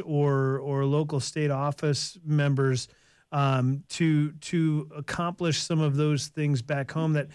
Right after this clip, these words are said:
maybe aren't in direct, uh, you know, purview of the, of the, the federal Congress, but, you know, to offer your support or to lend your, um, position to some of these issues to help the local farmers out on a, on an even maybe more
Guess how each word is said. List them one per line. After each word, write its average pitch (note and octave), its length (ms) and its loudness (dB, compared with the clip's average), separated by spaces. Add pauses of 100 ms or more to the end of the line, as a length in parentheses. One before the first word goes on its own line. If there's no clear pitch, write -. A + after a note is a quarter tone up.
(300)
maybe G#3 340 2
aren't G3 200 0
in E3 100 0
direct, D#3+ 520 0 (120)
uh, C#3+ 420 -2
you E3+ 100 -4
know, C#3+ 120 0
purview E3+ 580 2
of D3+ 320 0
the, C#3+ 340 0
of D3 200 0
the, C3+ 180 0 (160)
the C#3 140 -2
federal G#3+ 480 0
Congress, C3 560 -2
but, D3 240 -2 (760)
you F#3 180 0
know, D3+ 100 2
to E3+ 180 0
offer F#3 380 0
your F3+ 240 4
support G3 560 0
or E3 100 2
to D#3 160 -2
lend E3 340 2
your, D#3+ 500 2 (380)
um, C3+ 600 -4
position D#3+ 680 2
to F#3 300 0
some D#3+ 220 0
of D#3 140 2
these C#3+ 200 2
issues D#3 380 0
to D3 100 -2
help D3+ 240 0
the D3+ 100 -2
local C#3+ 320 0
farmers C#3+ 440 2
out C#3+ 180 2
on C#3 180 2
a, C3 160 0
on C#3+ 200 -2
an C#3+ 100 -4
even C#3+ 380 4
maybe C#3+ 300 2
more D3 520 2